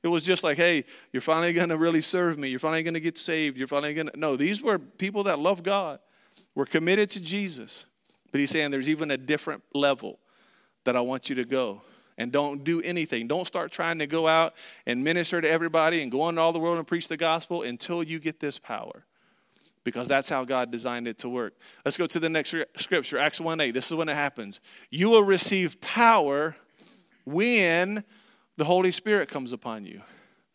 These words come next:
And then you will be my witnesses, telling people about me everywhere.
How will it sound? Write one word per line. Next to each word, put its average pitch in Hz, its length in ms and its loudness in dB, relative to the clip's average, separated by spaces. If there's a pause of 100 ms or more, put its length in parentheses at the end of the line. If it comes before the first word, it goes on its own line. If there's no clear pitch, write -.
(120)
And 160 200 2
then 240 240 6
you 202 140 2
will 175 160 2
be 147 460 0 (520)
my 151 200 4
witnesses, 165 580 2
telling 214 500 0 (440)
people 202 380 2 (220)
about 170 380 6
me 156 380 -2
everywhere. 147 640 0